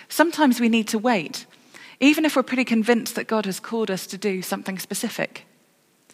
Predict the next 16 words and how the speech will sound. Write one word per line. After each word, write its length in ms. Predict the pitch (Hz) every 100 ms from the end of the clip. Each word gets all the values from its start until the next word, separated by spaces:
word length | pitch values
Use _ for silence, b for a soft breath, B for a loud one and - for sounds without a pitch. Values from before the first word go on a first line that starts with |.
| B B B
And 80 | 220
in 120 | 220
the 80 | 220
meantime, 680 | 220 247 254 247 262 285 339 - B B B B
we 100 | 233
need 140 | 240
to 60 | 220
get 240 | 240 233
on 160 | 247 254
with 120 | 254
the 80 | 220
business 480 | 220 202 196 - -
of 140 | - 185
searching 640 | - 226 220 - 208 208
after 260 | 214 202 196
God, 340 | 185 165 165